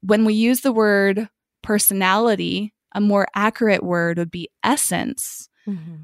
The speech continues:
Speaker 1: Personality refers to how you act out loud or how one would describe you. And your essence is who you are in your purest, healthiest form.
Speaker 2: Yes. And that's
Speaker 1: That's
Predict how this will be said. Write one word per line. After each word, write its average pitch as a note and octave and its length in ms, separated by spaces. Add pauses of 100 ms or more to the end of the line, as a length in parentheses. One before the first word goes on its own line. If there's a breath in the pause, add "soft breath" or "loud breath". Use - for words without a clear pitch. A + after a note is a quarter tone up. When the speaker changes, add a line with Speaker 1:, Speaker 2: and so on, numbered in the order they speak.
Speaker 1:
Personality A3+ 680
refers G#3 460
to G#3 80
how F#3 160
you F#3 240
act G3+ 440
out F#3 260
loud F#3 520
or F3 100
how F#3 200
one F3+ 260
would E3+ 120 (260)
describe G3+ 720
you. F3+ 360 (680)
And G#3+ 120
your G#3+ 200
essence G#3 840 (340 soft breath)
is - 180
who - 160
you C4 240
are G3+ 200
in F#3 200
your F3+ 140
purest, G3+ 680
healthiest F3+ 880
form. F3 520 (960)
Speaker 2:
Yes. - 600
And F#3 100
that's G3+ 140
Speaker 1:
That's A#3 80